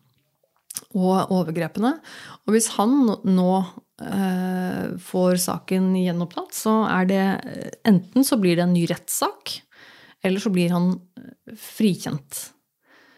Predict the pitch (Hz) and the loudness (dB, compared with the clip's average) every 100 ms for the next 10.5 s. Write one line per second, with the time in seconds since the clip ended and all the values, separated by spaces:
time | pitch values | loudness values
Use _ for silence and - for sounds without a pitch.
0 | _ _ _ _ - 196 220 - - _ | _ _ _ _ 0 2 2 0 -8 _
1 | _ 196 190 185 185 180 180 180 180 180 | _ -2 0 0 0 0 0 0 0 -2
2 | 185 185 196 226 226 208 214 - 226 180 | 0 0 2 2 2 -2 -10 -2 0 0
3 | - 180 180 - 196 190 180 190 180 180 | 0 -2 0 -2 -2 -2 0 -2 -2 -2
4 | 175 180 175 - 165 - 156 165 175 185 | 0 0 0 -2 -4 -2 -4 -2 -2 -2
5 | 175 165 180 175 170 170 - - 240 - | -4 -2 0 0 0 -4 -8 -2 -2 -2
6 | - - - _ _ _ _ 185 185 180 | -8 -18 -20 _ _ _ _ -2 0 2
7 | 185 185 196 170 - - 165 165 175 165 | 2 2 2 0 -4 -4 -2 0 0 0
8 | - - - 160 165 _ - 175 170 160 | -6 -8 -4 -4 -6 _ -4 0 0 0
9 | 165 233 180 175 175 - - 160 165 165 | -2 -2 -4 -4 -4 -2 -2 -4 -2 -2
10 | 156 165 180 208 | -4 -4 -2 -2